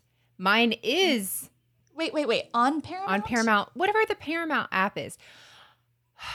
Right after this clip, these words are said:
Speaker 2: Oh, okay.
Speaker 1: Yeah.
Speaker 2: I didn't know they had an app.
Speaker 1: Don't, don't get it. I will tell you that.
Speaker 2: Okay.
Speaker 1: There's no reason. I only have it for this thing. And they played, like,
Speaker 2: Okay.
Speaker 1: some old, uh, oh, actually, they have, like, old, um, sixteen and Pregnant and stuff. So sometimes I find
Speaker 2: Okay.
Speaker 1: myself dabbling in that area.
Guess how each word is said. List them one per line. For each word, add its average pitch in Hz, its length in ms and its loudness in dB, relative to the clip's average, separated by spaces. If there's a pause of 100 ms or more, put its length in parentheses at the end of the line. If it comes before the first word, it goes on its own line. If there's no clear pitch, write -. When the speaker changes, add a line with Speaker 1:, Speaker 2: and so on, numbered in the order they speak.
(120)
Speaker 2:
Oh, 220 340 0
okay. 226 280 -4
Speaker 1:
Yeah. 180 120 2
Speaker 2:
I 220 60 0
didn't 240 140 4
know 247 80 4
they 233 80 0
had - 200 -6
an 277 100 -8
app. - 60 -6
Speaker 1:
Don't, 226 680 4
don't 214 320 2
get 214 220 4
it. 117 340 -2
I 156 220 0
will 156 180 -6
tell 190 160 -4
you 254 160 2
that. 170 200 4
Speaker 2:
Okay. 233 80 4
Speaker 1:
There's 180 220 -2
no 196 120 0
reason. 190 400 -2
I 180 200 2
only 220 320 0
have 202 220 2
it 180 100 -4
for 185 80 -8
this 160 200 -6
thing. 156 240 -8 (280)
And 285 120 -6
they 370 80 0
played, 381 300 0
like, 247 140 0
Speaker 2:
Okay. 208 140 0
Speaker 1:
some 185 140 -2
old, 151 400 -4 (200)
uh, 139 300 -2 (160)
oh, 233 100 4
actually, 254 440 -2 (100)
they 190 140 -6
have, 175 300 -8
like, 151 260 -10 (100)
old, 156 380 -6
um, 139 520 -12 (120)
sixteen - 360 -12
and 139 80 -10
Pregnant 139 320 -12
and - 80 -16
stuff. - 280 -10
So 214 120 -14
sometimes 202 400 -8
I 143 140 -6
find 151 240 -2
Speaker 2:
Okay. 370 120 0
Speaker 1:
myself 330 200 0
dabbling 135 440 -6
in 143 80 -12
that 143 200 -8
area. 131 300 -8